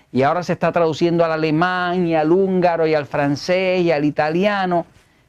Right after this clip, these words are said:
Este, este libro, que por cierto, esta es la versión antigua, yo tengo por ahí uno de los nuevos, por aquí uno nuevo. Este libro, que en México es distinto, es así,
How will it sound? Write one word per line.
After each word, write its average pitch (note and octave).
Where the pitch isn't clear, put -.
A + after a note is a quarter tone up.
Este, -
este C4+
libro, G3+
que -
por B2+
cierto, F3
esta E3+
es E3+
la E3
versión D#3
antigua, C#3
yo B2+
tengo D3
por C#3+
ahí C#3+
uno D3
de C#3+
los B2
nuevos, C#3
por C3
aquí G3
uno F3+
nuevo. G#2+
Este B3
libro, F3+
que C3+
en C3+
México G3
es G#3+
distinto, D#3
es D3
así, D3+